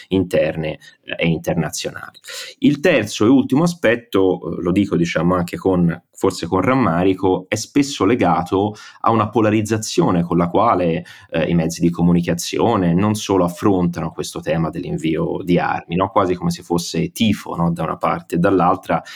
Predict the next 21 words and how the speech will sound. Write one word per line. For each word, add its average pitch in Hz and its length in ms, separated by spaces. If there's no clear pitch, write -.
dimenticando 87 600
che 87 300
stiamo 82 300
parlando, 85 420
no? 87 160
Del, - 400
di 87 60
un 85 100
contesto 87 400
estremamente 85 640
drammatico 82 720
e, - 160
e 80 160
quindi, 80 280
diciamo, 80 280
di 82 120
persone, 87 440
pensiamo, 80 340
no? 82 140
Ai - 80
civili, 90 500